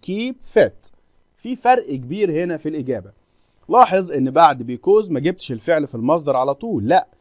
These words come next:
جبت جملة كاملة. كاملة يعني إيه؟ يعني في فاعل، في فعل، وبعدين في كمالة الجملة. بص كده، هنا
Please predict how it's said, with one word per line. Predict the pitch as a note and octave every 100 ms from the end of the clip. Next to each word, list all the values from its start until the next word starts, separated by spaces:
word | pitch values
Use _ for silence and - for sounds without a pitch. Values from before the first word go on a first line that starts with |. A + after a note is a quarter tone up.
| _ _ -
جبت | G#3 - F3
جملة | F3 A3+ E3+
كاملة. | - E3 B2+ G2+ _
كاملة | - D3+ D#3
يعني | A#2 A#2 B2+
إيه؟ | E3+ G#3+
يعني | C3 A#2
في | E3
فاعل، | D3+ D#3 E3+ G3+ B3+ - _ _
في | _ E3
فعل، | D3+ F#3 G3 F3
وبعدين | C#3+ D3 C#3+ C#3 D#3+
في | C#3+ D#3+
كمالة | D3+ B2+ C#3+ C#3+ C#3 -
الجملة. | A2 C3 G3 A2 F2 _
بص | C#3+ G3 -
كده، | D#3+ F#3+ G#3
هنا | - D#3+ F#3+ F3+